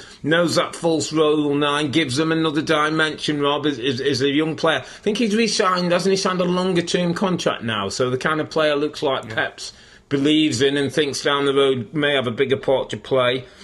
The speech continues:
Speaker 1: Um, I thought he, he was excellent. And I'm, I'm, I'm gonna co-, I'm gonna go to my underappreciated player,
Speaker 2: Oh, go on,
Speaker 1: uh,
Speaker 2: then.
Speaker 1: of the week, Robbie Mustoe. Now, I think I, I picked John Stones not too long ago and said basically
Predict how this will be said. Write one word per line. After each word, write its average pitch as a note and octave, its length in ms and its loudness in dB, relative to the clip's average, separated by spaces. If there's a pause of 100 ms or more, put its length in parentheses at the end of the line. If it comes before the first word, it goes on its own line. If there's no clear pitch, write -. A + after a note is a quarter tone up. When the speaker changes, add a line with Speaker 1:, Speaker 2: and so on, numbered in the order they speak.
(280)
Speaker 1:
Um, A#2+ 480 2
I B2 80 -4
thought C#3+ 280 2
he, C#3 260 0
he D3+ 180 2
was C3 160 0
excellent. B2 600 -2 (480)
And F#3 120 4
I'm, A3+ 120 2
I'm, G3 260 -2
I'm F#3+ 120 4
gonna A#3+ 200 4
co-, A3 300 0
I'm F3+ 140 0
gonna A#3 180 2
go G#3 180 4
to F#3+ 140 0
my F#3 200 2
underappreciated D#3 880 0
player, C#3 380 2
Speaker 2:
Oh, G#2+ 80 0
go C3+ 60 4
on, C3 40 4
Speaker 1:
uh, B2 260 0
Speaker 2:
then. G3 80 -2
Speaker 1:
of A2+ 120 -2
the C3 80 4
week, G#3 280 2
Robbie C#3 200 0
Mustoe. A2 580 0
Now, C#3+ 500 0 (2000)
I - 40 -8
think C4 200 0
I, G#3+ 140 2
I - 80 0
picked - 260 -2
John F#3 200 2
Stones G#3 460 2
not D3 220 -4
too C#3 120 0
long G#2+ 240 0
ago G2+ 200 0
and B2+ 120 -2
said D#3 160 -2
basically C3+ 560 0